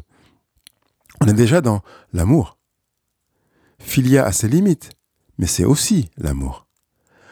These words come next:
Agapé a de l'assise et de la profondeur, mais je n'exclus pas la présence de Eros et de Philia.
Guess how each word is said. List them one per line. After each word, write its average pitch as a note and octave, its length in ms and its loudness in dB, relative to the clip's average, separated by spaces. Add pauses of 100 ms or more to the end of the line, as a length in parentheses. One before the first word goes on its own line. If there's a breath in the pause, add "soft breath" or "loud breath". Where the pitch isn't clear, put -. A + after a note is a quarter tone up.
(140 soft breath)
Agapé G#2 560 2
a G2 100 -2
de G2 100 0
l'assise A2+ 480 0
et A2+ 40 0
de F#2+ 100 0
la F2 100 0
profondeur, A#2+ 640 -2 (320 soft breath)
mais - 100 -4
je G#2 120 0
n'exclus F3+ 420 0
pas E3+ 220 0
la C3+ 100 0
présence G#2 380 -4
de G2+ 100 0
Eros F2+ 240 -2
et A#2 140 -6
de B2+ 80 -4
Philia. A2 420 -4